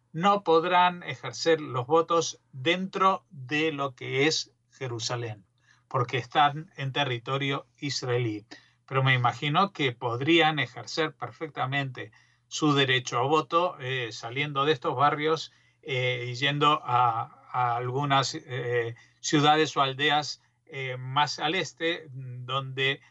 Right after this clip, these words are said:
gobierna la autoridad palestina. Es decir, per-, podrían ejercer su derecho de voto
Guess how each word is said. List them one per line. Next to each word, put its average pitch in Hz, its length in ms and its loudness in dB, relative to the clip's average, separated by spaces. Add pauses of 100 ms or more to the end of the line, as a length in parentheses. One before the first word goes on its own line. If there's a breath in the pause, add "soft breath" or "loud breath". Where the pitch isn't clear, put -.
(280 soft breath)
gobierna 143 720 0
la 135 180 -2
autoridad 123 640 -2
palestina. 120 540 -6
Es 107 60 -8
decir, 151 480 0 (460 soft breath)
per-, 143 320 -6
podrían 147 560 0
ejercer 143 640 -4
su 160 300 -4
derecho 147 500 -2
de 147 140 0
voto 156 420 -2